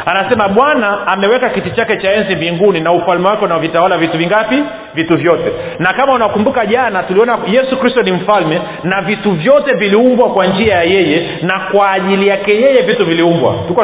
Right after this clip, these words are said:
sawa sawa? Na tukasema Mungu amefanya hivyo ili lolote utakalolihitaji kutoka kwa mfalme wako Yesu Kristo aweze kukutekelezea. Kwa hiyo anasema kiti cha enzi cha Mungu kiko mbinguni na ufalme wake unatawala vitu vingapi?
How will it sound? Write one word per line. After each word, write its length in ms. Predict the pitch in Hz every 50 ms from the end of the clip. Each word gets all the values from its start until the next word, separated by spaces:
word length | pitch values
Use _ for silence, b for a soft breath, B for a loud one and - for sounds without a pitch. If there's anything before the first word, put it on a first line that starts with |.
| - 202
sawa 200 | 190 185 185 214
sawa? 300 | 196 147 113 - B B B B B
Na 100 | 160 185
tukasema 460 | 190 185 185 196 196 262 254 247 233
Mungu 260 | 220 208 247 277 262 254
amefanya 460 | 220 208 196 202 208 196 190 196 202
hivyo 320 | 233 269 247 185 190 185 -
ili 240 | 240 269 254 247
lolote 520 | 233 220 214 208 214 233 269 285 294 - 254
utakalolihitaji 800 | 247 - 196 180 196 196 196 190 190 196 190 196 240 254 254 233
kutoka 220 | 185 - 233 240 226
kwa 140 | 202 185
mfalme 340 | 175 - 190 180 180 175 185
wako 200 | 214 226 214 214
Yesu 200 | 214 202 208 180 -
Kristo 340 | 208 220 - - 147 139 - - -
aweze 300 | 156 170 185 185 160 160
kukutekelezea. 680 | 165 - 143 - 151 139 143 143 139 139 143 120 90 - - - - - - - - - - - - - - - - - - - - - - - - - - B B B B B B B
Kwa 80 | - 185
hiyo 80 | 233
anasema 400 | 269 247 233 202 - 269 247 240 214 -
kiti 220 | 277 285 285 269
cha 160 | - - 233 254
enzi 180 | 277 262 226 220 -
cha 120 | 214 208
Mungu 380 | 208 240 269 277 240 202 220 -
kiko 300 | - - 190 226 233 190
mbinguni 540 | 175 180 180 180 185 196 170 156 170 180 - B B B B
na 140 | 160 185 190 202
ufalme 500 | 202 190 190 196 214 202 202 202 202 208
wake 240 | 214 247 254 247
unatawala 380 | - - - - 208 208 220 202
vitu 160 | 170 151 170
vingapi? 360 | 160 170 175 170 151 - -